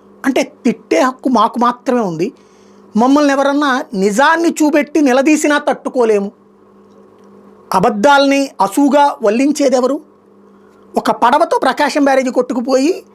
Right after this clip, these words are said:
కృష్ణానది అంతా అక్కడ చుట్టూ కింద ఉన్నటువంటి భూభాగం అంతా కొట్టుకుపోతుందా? అంతకంటే దుర్మార్గపు దుష్ప్రచారం ప్రపంచంలో ఏదైనా ఉందా? అమరావతిలో ఏమీ కాలేదు కానీ అబద్ధ ప్రచారం చేశారు. మరి ఏమీ కానప్పుడు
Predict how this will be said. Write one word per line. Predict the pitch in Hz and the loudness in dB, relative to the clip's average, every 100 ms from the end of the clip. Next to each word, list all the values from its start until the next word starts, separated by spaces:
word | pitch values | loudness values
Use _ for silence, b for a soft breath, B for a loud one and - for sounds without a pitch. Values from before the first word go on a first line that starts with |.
| _ _ - | _ _ -6
కృష్ణానది | 233 - 277 262 | -4 -2 0 0
అంతా | 254 247 302 302 254 | 0 0 0 0 0
అక్కడ | 226 233 - | -4 -6 -4
చుట్టూ | 240 | -6
కింద | - 247 285 | -4 -2 0
ఉన్నటువంటి | 277 262 254 233 | -2 -2 -2 -2
భూభాగం | 240 247 233 233 | 0 0 0 -2
అంతా | 233 311 | -4 -4
కొట్టుకుపోతుందా? | 269 247 202 156 - 135 - - B B B - | -4 -4 -4 -6 -8 -14 -14 -18 B B B -4
అంతకంటే | 190 285 269 262 | -2 0 0 0
దుర్మార్గపు | 208 220 233 254 240 247 | 0 0 0 0 -2 -2
దుష్ప్రచారం | 196 - 240 240 240 | -4 -4 -4 -2 -4
ప్రపంచంలో | 233 196 220 233 226 | -4 -4 -4 -2 -2
ఏదైనా | 214 214 208 | -2 -2 -4
ఉందా? | 247 453 - _ - - - B B B B - | -6 -6 -14 _ -20 -20 -20 B B B B -6
అమరావతిలో | 190 247 285 285 277 247 202 226 - _ 190 | 0 2 4 2 2 0 0 0 -6 _ 0
ఏమీ | 220 269 285 | 2 4 2
కాలేదు | 269 247 233 214 214 233 _ _ _ _ - | 0 0 2 2 -2 -10 _ _ _ _ 0
కానీ | 262 294 294 - 196 | 0 0 -4 -6 -2
అబద్ధ | 208 202 | 0 0
ప్రచారం | - 226 214 220 208 | -2 -2 -2 -2 0
చేశారు. | 190 180 175 196 - _ - - - 220 | -2 -2 -4 -6 -14 _ -20 -20 -6 0
మరి | 220 | 2
ఏమీ | 190 247 277 | 4 2 2
కానప్పుడు | 277 254 247 - 160 | 0 0 -2 -4 -6